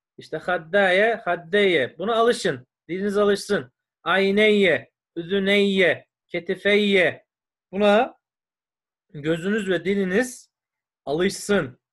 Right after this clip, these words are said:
İşte bakın, burada gördüğünüz gibi ayneyye, haddeyye ve üzüneyye. Bunları gördüğümüz zaman bir, iki olduğunu hatırlayacağız. İki, benim olduğunu hatırlayacağız.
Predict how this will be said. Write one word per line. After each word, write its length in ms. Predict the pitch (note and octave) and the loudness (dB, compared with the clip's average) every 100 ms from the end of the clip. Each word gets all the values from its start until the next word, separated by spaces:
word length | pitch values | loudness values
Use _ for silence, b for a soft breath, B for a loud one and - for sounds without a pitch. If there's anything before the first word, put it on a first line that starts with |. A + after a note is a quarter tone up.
| _ _ - | _ _ -20
İşte 280 | - F#3+ G3 | -8 -2 0
bakın, 520 | G#3 F#3+ A3+ B3+ _ _ _ _ _ _ _ _ _ _ _ _ E3 | 0 2 0 -2 _ _ _ _ _ _ _ _ _ _ _ _ -8
burada 340 | F#3 E3 D#3+ | -4 0 0
gördüğünüz 580 | F3 F3+ F3 F#3+ F#3 D#3 | 2 -2 0 -2 -2 -4
gibi 540 | D3 D3 E3 A#3+ - _ - | -2 2 2 2 -4 _ -6
ayneyye, 920 | D3 E3+ E3+ F#3 F#3+ F#3 E3+ B2 - _ _ | -2 0 0 0 0 2 0 0 -6 _ _
haddeyye 1000 | - E3 D3 F3+ F#3+ F#3 G3+ A#3 A#3 b b b b b b - | -4 -4 -2 0 2 2 2 0 -2 b b b b b b -6
ve 80 | - | -2
üzüneyye. 840 | G#3+ G3 G#3+ G3+ F#3+ F3 D3 B2+ | -2 2 2 2 2 2 0 -2
Bunları 300 | D3+ F#3 F#3+ | -6 -2 -2
gördüğümüz 560 | F#3 G3 F#3+ E3 E3+ D3+ | 0 0 0 -2 -4 -4
zaman 580 | C#3+ D#3 E3+ G#3+ B3 _ _ _ _ _ _ _ _ _ | -2 0 2 0 -2 _ _ _ _ _ _ _ _ _
bir, 480 | D3+ D3+ G3 G3+ - | -10 -2 0 -2 -8
iki 400 | E3 - A3 A3 | -18 -6 -4 -2
olduğunu 420 | E3 E3+ D#3+ D#3 C#3+ | -2 -2 -2 -2 -2
hatırlayacağız. 840 | D3 F#3+ G#3 G3+ G#3+ A3 - - | -4 -4 -2 0 0 0 -4 -18
İki, 520 | D#3+ - A3 B3 B3+ | -12 -2 0 0 -4
benim 460 | C3+ B2+ D#3 F#3+ G#3+ | -14 -6 -2 0 2
olduğunu 360 | G3+ E3+ D#3 C#3 | 2 0 -2 -2
hatırlayacağız. 1040 | B2+ - B2 A#2 A#2+ A2 - - - - | -4 -8 -10 -4 -4 -4 -6 -16 -20 -20